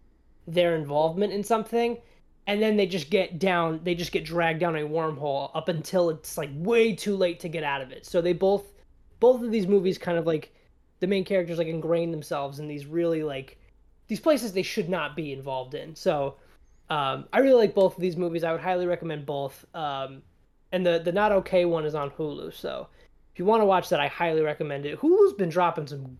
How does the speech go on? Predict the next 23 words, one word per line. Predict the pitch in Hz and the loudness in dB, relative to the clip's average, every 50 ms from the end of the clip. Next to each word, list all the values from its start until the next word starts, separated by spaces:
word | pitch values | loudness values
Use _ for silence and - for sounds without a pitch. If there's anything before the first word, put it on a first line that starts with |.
| - | -12
good | - 175 208 233 233 208 175 | -8 -6 -4 -4 -4 -4 -4
shit | - - - 202 202 196 202 | -6 -2 0 2 2 0 0
this | - 170 156 147 - 156 | -6 -10 -10 -10 -10 -8
year. | 156 139 139 | -6 -4 -2
I | 151 170 | 0 0
really | 175 170 180 240 277 277 208 | 2 2 2 4 4 4 4
have | 165 151 143 143 | 2 0 -2 -2
been | 160 160 | -2 -2
a | 143 143 | -2 -4
fan | - 165 160 156 147 | -4 -4 -4 -4 -4
of | 139 | -2
all | 147 151 151 | 0 0 0
their | 147 147 147 | 0 -2 -4
stuff. | - 160 147 143 | -6 -6 -6 -6
I | 147 | -8
can't | - - - 226 208 | -8 -4 -4 -2 -2
wait | 196 196 190 | -2 -4 -4
for | - 170 | -4 -2
that | 151 - - - | -4 -4 -2 -2
Predator | - 165 151 160 165 165 165 | 0 0 0 0 -2 -4 -2
movie | 170 170 170 160 165 165 170 165 - - - - _ _ _ - | 0 0 0 0 0 -2 -2 -4 -8 -18 -20 -20 _ _ _ -10
on | 147 139 | -10 -6
Friday. | - - 151 151 151 151 151 151 156 156 | -4 -2 0 0 0 0 0 0 -2 -4